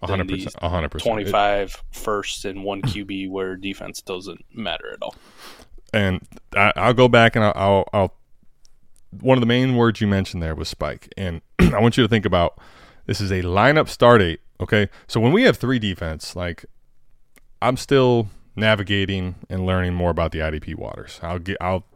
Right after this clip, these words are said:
Speaker 1: I'll come out and be the first to tell you, for a lot of the players, a lot of the analysis, I'm not the expert. However, I can tell you a lot of the roster construction things I study all the time.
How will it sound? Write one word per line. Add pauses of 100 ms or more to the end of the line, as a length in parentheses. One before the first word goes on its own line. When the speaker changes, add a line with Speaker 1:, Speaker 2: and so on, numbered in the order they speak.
Speaker 1:
I'll
come
out
and
be
the
first
to
tell
you, (960)
for (120)
a
lot
of
the
players,
a
lot
of
the
analysis,
I'm
not
the
expert. (140)
However,
I
can
tell
you
a
lot
of
the
roster
construction
things
I
study
all
the
time.